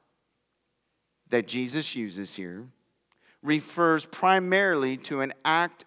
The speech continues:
of mind and an act of the will. It is the determined care for the welfare of something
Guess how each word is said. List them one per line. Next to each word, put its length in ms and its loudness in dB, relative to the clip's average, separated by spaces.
of 180 -2
mind 920 0
and 160 0
an 200 2
act 680 4
of 160 -2
the 80 2
will. 520 4
It 140 0
is 160 2
the 160 4
determined 840 -2
care 720 2
for 120 0
the 120 4
welfare 920 6
of 160 -2
something 800 0